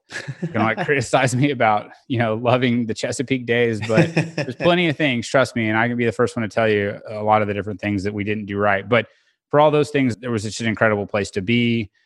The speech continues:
Speaker 1: And so from there, you know, I just kind of, in moving into the entrepreneurship side of what I've done, I really haven't changed what I do. I just,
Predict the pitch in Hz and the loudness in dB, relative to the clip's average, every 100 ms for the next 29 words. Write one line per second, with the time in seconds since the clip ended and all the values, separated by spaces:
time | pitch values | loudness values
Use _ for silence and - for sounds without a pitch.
0 | _ _ 113 117 127 120 120 110 113 123 | _ _ -4 0 0 0 -2 0 2 2
1 | 117 110 107 107 104 101 113 - 117 113 | 2 0 -2 0 0 0 -4 0 0 2
2 | 101 92 - _ _ _ _ _ - 160 | 0 -2 -8 _ _ _ _ _ -14 -12
3 | 160 131 127 135 123 123 120 117 110 - | -4 2 4 4 2 0 0 -2 -2 -2
4 | 104 151 - 98 - 107 104 101 107 98 | 0 0 -2 -6 0 2 2 2 0 0
5 | 104 107 101 101 180 254 156 160 139 - | 0 0 0 2 2 2 2 0 -2 -6
6 | - 120 131 104 92 104 104 92 85 - | -2 2 2 0 -4 0 0 0 -4 -6
7 | 104 87 85 95 113 - | -4 -4 -4 0 0 0